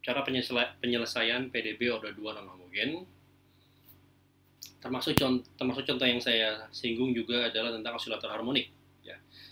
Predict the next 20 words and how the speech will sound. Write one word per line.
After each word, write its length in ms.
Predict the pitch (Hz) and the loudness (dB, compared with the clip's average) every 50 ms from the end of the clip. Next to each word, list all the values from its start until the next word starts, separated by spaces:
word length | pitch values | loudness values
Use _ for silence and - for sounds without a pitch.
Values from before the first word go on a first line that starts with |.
| - | -20
kita 240 | - - 127 - 123 | -18 -8 -4 -2 -2
bisa 160 | 120 110 - | -2 0 0
memodelkan 800 | 127 120 113 113 110 110 107 123 165 190 - - 104 107 117 120 | 0 0 0 0 0 0 2 4 4 4 4 2 0 0 0 -4
fenomena 480 | - 120 113 110 110 107 107 107 110 110 | -4 -4 -4 -4 -2 -2 -2 -2 -2 -4
osilator 400 | 110 - 113 113 104 - 107 - | -4 -4 -4 -6 -6 -6 -6 -6
harmonik 480 | 98 104 127 165 165 143 120 113 - | -4 -2 0 0 2 2 2 0 -2
sebagai 560 | - - 110 107 104 101 95 113 127 151 151 - - - - - - - - - - | -4 -6 -4 -4 -4 -2 0 0 0 0 0 -4 -12 -20 -20 -20 -20 -20 -20 -20 -18
suatu 400 | - - - 113 110 - 143 139 | -10 -6 -4 -4 -2 -4 -4 -4
persamaan 400 | - 123 - 120 113 110 113 117 | -4 -4 -2 -2 -2 0 0 0
diferensial 800 | 123 123 117 - 113 104 104 - - 113 107 123 151 185 190 - - - - - - - - - _ _ _ | -2 -2 -2 -2 -4 -4 -4 -4 -2 0 2 2 2 0 -2 -4 -10 -20 -20 -20 -20 -20 -20 -20 _ _ _
biasa 560 | - 113 110 104 98 - 123 135 170 185 185 - - - - | -4 -2 -2 -2 -2 -4 -2 -2 -2 -4 -6 -10 -20 -16 -12
order 320 | - 107 - - 117 107 | -12 -10 -6 -4 -6 -4
dua, 400 | - - - - - - - - - - - - - _ _ _ _ _ - | -2 -2 0 0 -2 -2 -6 -12 -16 -20 -20 -20 -20 _ _ _ _ _ -16
eh, 260 | 95 90 90 90 90 87 - - - _ - - - _ _ _ _ _ _ _ _ _ _ _ _ _ _ _ _ _ _ _ | -14 -12 -12 -12 -12 -14 -18 -20 -20 _ -20 -20 -20 _ _ _ _ _ _ _ _ _ _ _ _ _ _ _ _ _ _ _
pada 240 | - - 107 110 107 | -10 -8 -6 -6 -4
kasus 720 | 107 - 107 - - 127 113 - - - - - - - - | -4 -4 -4 -4 -2 -4 -2 -2 -2 -2 -4 -4 -6 -6 -6
sederhana 400 | - 123 110 104 110 110 110 107 | -6 -6 -4 -4 -4 -4 -4 -2
kemarin, 480 | 110 110 107 107 117 131 139 147 156 - - - - - - - - _ _ _ - - | -2 0 2 2 4 2 2 0 -4 -8 -16 -20 -20 -20 -20 -20 -20 _ _ _ -16 -12
eh, 160 | 98 98 95 - 104 | -8 -8 -8 -6 -6
homogen. 480 | 107 104 98 98 - 120 120 143 185 | -6 -6 -6 -4 0 2 2 2 0